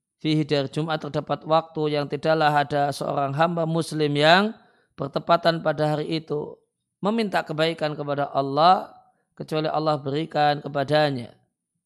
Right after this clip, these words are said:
Dan tidaklah minta perlindungan di waktu tersebut dari kejelekan kecuali Allah lindungi.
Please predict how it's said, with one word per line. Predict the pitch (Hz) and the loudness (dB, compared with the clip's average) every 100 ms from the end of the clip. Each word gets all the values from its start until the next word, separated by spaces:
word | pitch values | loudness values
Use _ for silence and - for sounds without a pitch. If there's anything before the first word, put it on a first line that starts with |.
| _ _ _ - | _ _ _ -12
Dan | 151 | -10
tidaklah | 139 151 151 | -4 -2 -2
minta | 147 139 | -4 -6
perlindungan | 143 143 151 165 160 | -4 -2 -2 -2 -2
di | 151 147 147 | 0 -2 -2
waktu | 147 185 190 190 | 4 4 4 -6
tersebut | 175 165 180 160 170 170 175 170 - | -2 -2 -2 0 2 4 2 0 -2
dari | 151 147 | -2 0
kejelekan | 147 135 156 165 156 147 | -4 0 0 2 0 0
kecuali | 139 143 151 | -4 -4 -4
Allah | 139 139 170 208 - - _ _ | -2 4 4 4 -2 -20 _ _
lindungi. | 151 151 143 147 143 143 143 143 139 - | -4 -2 -2 -2 -2 -2 -2 -4 -6 -10